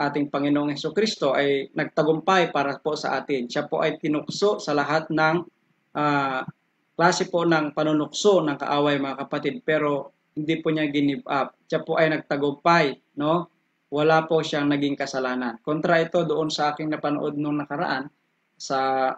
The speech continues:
isang news po, mga kapatid, sa New York po, mga kapatid, ah, maging yung nag-interview po kay Chris Cuomo,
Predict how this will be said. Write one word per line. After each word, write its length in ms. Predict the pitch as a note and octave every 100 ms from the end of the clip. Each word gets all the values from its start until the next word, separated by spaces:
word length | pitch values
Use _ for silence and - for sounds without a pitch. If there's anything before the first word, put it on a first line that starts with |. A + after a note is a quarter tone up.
| -
isang 320 | - - C#3+
news 240 | D3 D3+ -
po, 80 | D3
mga 240 | C#3+ D3
kapatid, 400 | D3 D#3 C#3+ B2+
sa 240 | - C#3
New 160 | C#3 D3
York 240 | D3+ C#3+
po, 80 | -
mga 320 | C#3+ C#3 -
kapatid, 320 | D#3+ D3+ B2+ B2 _ -
ah, 160 | B2+ C3
maging 480 | C3+ C3 C3+ C3+ - _ _ _ -
yung 160 | C3+ C#3
nag-interview 720 | C3+ C3 - C#3+ B2+ C#3 C3+
po 160 | C#3 C3+
kay 240 | C#3 C3 -
Chris 240 | C#3+ -
Cuomo, 560 | - D3+ D3 C#3 B2+